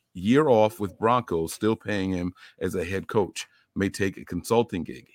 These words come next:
He has offers." So what's interesting about that to me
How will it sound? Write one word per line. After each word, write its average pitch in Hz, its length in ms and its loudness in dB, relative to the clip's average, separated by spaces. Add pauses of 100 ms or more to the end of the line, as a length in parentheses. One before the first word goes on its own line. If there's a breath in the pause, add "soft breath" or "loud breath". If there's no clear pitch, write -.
He 98 380 -6
has 85 300 -6 (100)
offers." - 440 -2 (480 soft breath)
So 135 340 8 (160)
what's 120 160 0
interesting 175 380 4
about 120 300 4
that 117 240 2
to 113 80 -8
me 147 380 4